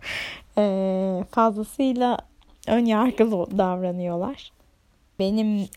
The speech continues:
en yakınlarım bile şu an benimle görüşmek istemiyor. Negatif olmama rağmen benden <laughs> geçeceğinden korkuyorlar.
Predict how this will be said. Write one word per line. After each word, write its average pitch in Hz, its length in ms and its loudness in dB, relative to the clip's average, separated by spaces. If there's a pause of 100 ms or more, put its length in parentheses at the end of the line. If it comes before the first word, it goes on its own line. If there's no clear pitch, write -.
(280)
en 226 680 4
yakınlarım 196 720 0
bile 254 220 0
şu 247 180 -4
an 208 200 -4
benimle 202 340 -4
görüşmek 208 480 -4
istemiyor. 294 420 -2
Negatif 226 540 0 (120)
olmama 214 600 0
rağmen 196 440 -2 (680)
benden 269 420 2 (260)
<laughs> - 280 -6
geçeceğinden 254 960 2
korkuyorlar. 214 840 -2